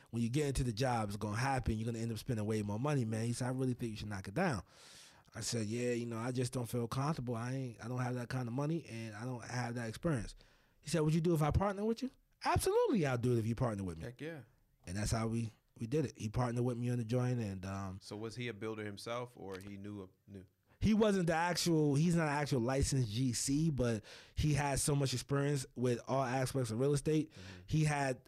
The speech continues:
Speaker 1: all direct subs, and, um, he knew the G C personally, and
Speaker 2: Yeah, so
Speaker 1: yeah, he
Speaker 2: so
Speaker 1: got
Speaker 2: he,
Speaker 1: everything
Speaker 2: he was
Speaker 1: done.
Speaker 2: the guy.
Speaker 1: He was the guy. And that's
Speaker 2: So
Speaker 1: how I got started
Speaker 2: that's
Speaker 1: in
Speaker 2: how you
Speaker 1: building.
Speaker 2: did your first build?
Speaker 1: Yes.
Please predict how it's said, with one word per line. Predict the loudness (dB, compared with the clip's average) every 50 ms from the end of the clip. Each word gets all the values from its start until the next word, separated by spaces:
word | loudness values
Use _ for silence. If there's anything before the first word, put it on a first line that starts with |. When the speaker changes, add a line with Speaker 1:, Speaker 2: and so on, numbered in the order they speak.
| _ _ -2
Speaker 1:
all | 2 2 4 4 2 2
direct | 0 0 2 2 2 2
subs, | 2 2 2 4 4 2 0 -2 -8 -14 -16 -20 -20 -20 -20 _ -4
and, | 0 0 2 2 0 -2 -2 -2
um, | -2 0 0 0 0 -2 -4 -6 -8 -14 _ _ _ _ _ _ _ _ _ _ _ _ _ _ _ -20 -18 _ -4
he | 0 2 2 4
knew | 4 4 4 4
the | 4 2
G | 2 2 0 0
C | 2 0 0 0
personally, | 0 0 0 0 -2 -2 0 0 2 2 2 2
and | 0 -2 -2
Speaker 2:
Yeah, | -4 -6 -8 -10
so | -14 -16 -12 -6 -2
Speaker 1:
yeah, | 0 0 0 0 -2 -4 -10 -20 -20 _
he | -8 -6 -4
Speaker 2:
so | -2
Speaker 1:
got | 0 2 2
Speaker 2:
he, | 2
Speaker 1:
everything | 0 0 0
Speaker 2:
he | -2
was | -2 -4
Speaker 1:
done. | -6 -6
Speaker 2:
the | -4 -4
guy. | -4 -4 -6 -8 -2
Speaker 1:
He | 0 2
was | 2 2 2
the | 0
guy. | 0 0 -2 -2 -6 -10 -18 _ _ _ _ _ _ _ _ _ _ _ _
And | -4 -2
that's | 0 2 2 2
Speaker 2:
So | 2
Speaker 1:
how | 2
I |
got | 0 0 -2
started | 0 0 0 0 0
Speaker 2:
that's | 0 0 -2
Speaker 1:
in | -2
Speaker 2:
how | -2
you | 0 0
Speaker 1:
building. | -2 -2
Speaker 2:
did | -2
your | -4 -6
first | -6 -4 -4 -4 -4 -4 -4
build? | -4 -4 -4 -6 -8 -10
Speaker 1:
Yes. | -12 -12 -12 -12 -16 -20